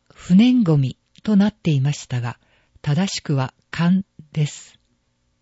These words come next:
公園祭り、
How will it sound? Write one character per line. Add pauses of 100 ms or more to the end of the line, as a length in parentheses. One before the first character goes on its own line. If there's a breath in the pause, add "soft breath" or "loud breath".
(1300)
公
園
祭
り、